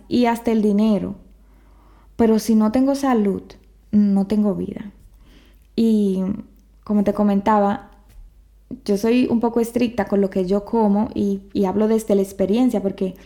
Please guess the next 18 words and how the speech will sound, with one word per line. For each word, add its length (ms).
yo 240
pasé 260
veinticuatro 800
años 280
de 80
mi 120
vida 220
viviendo 500
a 60
medias, 640
o 100
sea, 220
con 300
problemas 420
estomacales, 760
y... 460
Para 320
mí 580